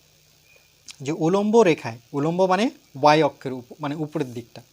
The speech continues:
উলম্ব বলতে এটাকে বোঝায়। তাহলে উলম্ব রেখায় অর্থাৎ ওয়াই অক্ষের উপর ছত্রিশ টাকার বিন্দু দিয়ে এক্স অক্ষের সমান্তরাল, যেহেতু আমরা এটাকে যুক্ত করলাম, তাহলে কার সমান্তরাল হলো? দেখো,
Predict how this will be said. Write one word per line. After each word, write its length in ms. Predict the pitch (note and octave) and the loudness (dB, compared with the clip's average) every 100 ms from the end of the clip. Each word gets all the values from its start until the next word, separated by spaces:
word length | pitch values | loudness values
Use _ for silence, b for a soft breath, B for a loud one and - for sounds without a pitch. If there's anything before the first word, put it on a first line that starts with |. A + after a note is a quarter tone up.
| _ B2+ | _ -8
উলম্ব 280 | B2+ C#3+ D#3+ | -4 -2 0
বলতে 220 | F3 F3+ F3+ | 0 0 -2
এটাকে 220 | B2+ A#2+ | -4 -8
বোঝায়। 320 | A#2 A#2 - _ b b b b b b b b b b b | -14 -18 -20 _ b b b b b b b b b b b
তাহলে 180 | D3 C3+ - - _ _ _ D#3 | -4 -4 -6 -16 _ _ _ -2
উলম্ব 300 | E3 G#3 A3 | 0 4 4
রেখায় 320 | G#3 F#3+ G3+ E3 | 4 2 2 2
অর্থাৎ 240 | D#3+ F3 D3 | 2 -2 -2
ওয়াই 320 | C#3+ D3+ F3+ | 4 4 6
অক্ষের 320 | G3 - A3 | 2 -2 -4
উপর 380 | F3+ D#3+ F3+ B3+ - - | -2 -2 -2 -2 -6 -10
ছত্রিশ 460 | - F3 E3+ G#3+ G#3 | -6 -6 -6 -6 -4
টাকার 320 | - F#3+ G3+ G3 | -2 0 0 -2
বিন্দু 340 | D3 D#3+ E3 | -4 -4 -2
দিয়ে 240 | E3+ F3 F#3+ F#3+ - G3 | -2 0 -2 -4 -2 -2
এক্স 180 | G3 - | -2 -2
অক্ষের 300 | G3+ G3 G#3+ | -2 0 -4
সমান্তরাল, 600 | - F3 E3+ F3+ E3+ B2 A2+ _ _ _ b b b b b b b b b | -2 0 0 0 0 -2 -4 _ _ _ b b b b b b b b b
যেহেতু 240 | A#2+ D3 E3+ | -2 0 2
আমরা 180 | E3 F3+ | 2 0
এটাকে 220 | F3 F3+ | -2 -4
যুক্ত 280 | D#3 F3 G3+ | -4 -6 -4
করলাম, 340 | F#3+ C3 D#3+ A#3+ - | 0 2 0 -2 -10
তাহলে 160 | - C#3+ | -8 -4
কার 220 | - E3 | 2 2
সমান্তরাল 440 | - F3 F3 F3 D3+ | 2 -4 -2 0 0
হলো? 140 | C3+ | -2
দেখো, 340 | B2+ B2+ G3 | -4 -2 -4